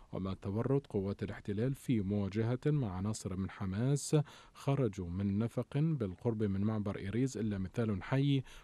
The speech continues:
وشاهد على نوع المعارك التي يمكن توقعها. صحيفة لو جورنال دي مونتريال من جانبها أكدت أن إسرائيل تستغل هذه الحرب لاحتلال المزيد من الأراضي،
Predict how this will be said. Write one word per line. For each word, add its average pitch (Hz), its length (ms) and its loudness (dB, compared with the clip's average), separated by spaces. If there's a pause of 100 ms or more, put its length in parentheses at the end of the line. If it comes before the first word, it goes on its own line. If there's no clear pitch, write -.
(140)
وشاهد 110 560 0
على 117 440 2
نوع 110 300 0
المعارك 113 460 0
التي 104 320 -2
يمكن 98 680 0 (180)
توقعها. 85 960 -4 (1040)
صحيفة 143 800 0
لو 120 220 4
جورنال 110 560 2
دي 117 160 6
مونتريال 98 600 0
من 139 140 4
جانبها 104 400 2
أكدت 123 400 0
أن 101 120 2
إسرائيل 101 420 -2
تستغل 104 540 -2
هذه 95 240 0
الحرب 127 360 -4
لاحتلال 104 480 -2
المزيد 101 480 0
من 117 180 4
الأراضي، 92 680 -2